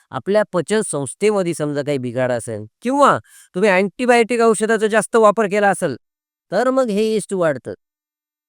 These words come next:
तर सोप्या भाषेत सांगायचं म्हणजे ब्रुअरी म्हणजे काय? तर बिअरचा कारखाना. आणि ऑटो ब्रुअरी सिंड्रोम म्हणजे पोटातच बिअरचा कारखाना सुरू होतो.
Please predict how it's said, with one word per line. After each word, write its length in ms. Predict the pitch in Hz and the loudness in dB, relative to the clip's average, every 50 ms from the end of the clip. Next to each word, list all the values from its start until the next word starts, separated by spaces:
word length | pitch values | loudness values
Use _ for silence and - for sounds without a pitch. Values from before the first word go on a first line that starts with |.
| _ _ - | _ _ 0
तर 80 | 262 262 | 0 0
सोप्या 340 | - - 220 233 233 285 | 2 0 -2 2 4 4
भाषेत 220 | 269 240 208 254 247 | 4 4 2 0 0
सांगायचं 360 | - 233 226 226 233 208 226 | 0 -2 0 0 0 0 0
म्हणजे 260 | 202 170 147 147 156 - - _ _ _ _ _ _ | 0 0 -2 -2 -6 -6 -10 _ _ _ _ _ _
ब्रुअरी 380 | 143 165 240 294 320 330 320 285 | -6 -2 0 0 2 2 2 2
म्हणजे 220 | 240 208 175 175 | 2 2 2 0
काय? 160 | 143 160 160 156 - _ _ _ _ _ _ _ _ _ _ _ _ _ _ _ 170 | -2 -4 -6 -6 -12 _ _ _ _ _ _ _ _ _ _ _ _ _ _ _ -8
तर 120 | 160 156 | -8 -6
बिअरचा 440 | 131 127 123 123 120 110 - 160 156 | -6 -6 -6 -6 -6 -6 -6 -8 -4
कारखाना. 440 | 214 233 254 214 208 196 180 170 160 - _ _ _ _ _ _ _ _ _ | -2 -2 -2 -2 -4 -4 -4 -4 -8 -10 _ _ _ _ _ _ _ _ _
आणि 160 | 127 139 165 208 - _ | -8 -6 -6 -6 -6 _
ऑटो 440 | 151 143 147 160 - - 226 226 220 190 | -2 0 0 0 0 2 4 4 4 2
ब्रुअरी 480 | 151 143 156 180 190 196 196 226 233 196 | 0 0 2 2 4 4 2 0 -4 -6
सिंड्रोम 680 | - - - 190 185 190 202 185 226 240 240 214 196 | -8 -6 -4 -2 -2 -2 0 2 2 2 2 2 0
म्हणजे 260 | 175 170 175 180 214 214 - | 0 -2 0 2 0 0 0
पोटातच 540 | - 196 196 190 - - 220 190 254 254 247 | 0 -2 -2 0 0 -2 -2 0 -2 -2 -2
बिअरचा 380 | 226 254 254 254 247 214 262 262 - | -2 0 0 0 0 0 -2 -4 -2
कारखाना 380 | 254 240 233 202 233 247 247 214 | 0 -2 0 0 0 0 0 0
सुरू 200 | 180 240 240 220 | 0 0 0 0
होतो. 340 | 202 175 185 160 123 101 | 0 0 0 -2 -4 -6